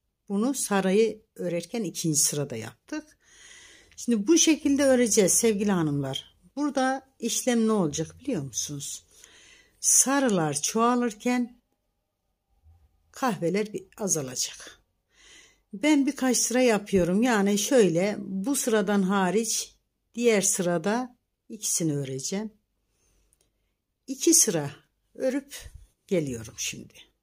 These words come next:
Şimdi sevgili hanımlar, bu artırma kısımlarını ben özellikle sizlere gösterdim. Bakın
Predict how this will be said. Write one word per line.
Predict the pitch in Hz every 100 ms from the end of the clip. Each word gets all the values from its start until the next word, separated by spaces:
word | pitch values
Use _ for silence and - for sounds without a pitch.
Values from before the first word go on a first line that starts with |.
| _ _ _ _ _ _ _ _ _ _ _ _ _ _ _ _ _ _ _ _ _ _ _ _
Şimdi | - - 294
sevgili | - 285 262 240 254
hanımlar, | 240 214 190 190 185 233
bu | 247 254 233 -
artırma | 214 233 226 240 233 254 -
kısımlarını | - 214 - 240 226 226 240 240
ben | 233 220
özellikle | 208 185 214 220 220 226 214
sizlere | - 190 190 202 202
gösterdim. | 185 185 180 - 196 196 180 247 294 - - - - - _ -
Bakın | 240 - 175 143